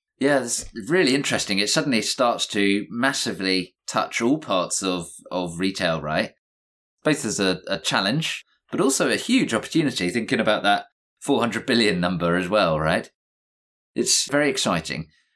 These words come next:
What, what do you say to people that perhaps are slightly, slightly further away that, you know, virtual reality has been this sort of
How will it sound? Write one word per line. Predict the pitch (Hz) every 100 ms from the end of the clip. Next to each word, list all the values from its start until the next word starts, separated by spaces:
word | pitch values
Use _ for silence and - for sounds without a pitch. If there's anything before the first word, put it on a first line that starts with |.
| _
What, | 233 269
what | 254
do | 254
you | 247
say | 208 - 170 147
to | -
people | 151 139 131 120
that | 110 107 - _ -
perhaps | - 139 -
are |
slightly, | 110 - 123 98 101 98 98 _ _ _ -
slightly | - 170
further | 165 165 135
away | 123 120 101
that, | 98 110 - _ _
you | 120
know, | 104 101 - _ _ -
virtual | 147 151 151
reality | 135 123 120 - 98
has | 101
been | - 113 101 98 90 -
this | 98 -
sort | 101
of | 98